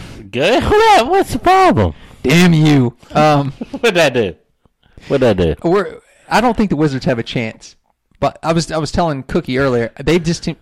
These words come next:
Speaker 1: to me, they're not very good.
Speaker 2: Well, there's only two teams in the East, but go ahead.
Speaker 1: Well, exa-, well, here's the thing. They're not getting past Cleveland.
Speaker 2: Right.
Speaker 1: They're not getting past Chicago if Rose is healthy.
Speaker 2: We ain't gotta worry about Chicago.
Speaker 1: But again, they're
Speaker 2: We
Speaker 1: not,
Speaker 2: got
Speaker 1: they're not
Speaker 2: Sleepy.
Speaker 1: better than Chicago.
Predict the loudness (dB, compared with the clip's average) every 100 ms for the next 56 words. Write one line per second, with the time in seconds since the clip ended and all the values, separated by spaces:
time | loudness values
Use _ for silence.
0 | -10 -6 -4 -4 -2 -4 -4 -4 -6 -8
1 | -18 -20 _ _ _ _ _ _ -4 -4
2 | 0 -2 0 0 0 0 0 0 -2 -2
3 | -4 -4 -4 -6 -12 -18 -8 -6 -4 -8
4 | -14 _ _ _ _ _ _ _ _ -8
5 | -6 -4 -6 -6 -4 -2 -2 -2 -4 -6
6 | -4 -2 -2 -4 -4 -4 -6 -8 -20 _
7 | -10 -8 -6 -10 -14 -20 _ _ _ -16
8 | -14 -14 -12 -6 -4 -4 -4 -4 -2 -4
9 | -4 -4 -2 0 0 -2 -4 -4 -6 -8
10 | -8 -8 -10 -16 -18 _ _ _ _ _
11 | -6 -4 -2 -2 -2 -6 -8 -6 -4 -4
12 | -6 -6 -4 -2 -4 -8 -8 -8 -10 -6
13 | -2 0 0 -2 -2 -2 -2 -2 -4 -8
14 | -12 -16 -8 -4 -4 -6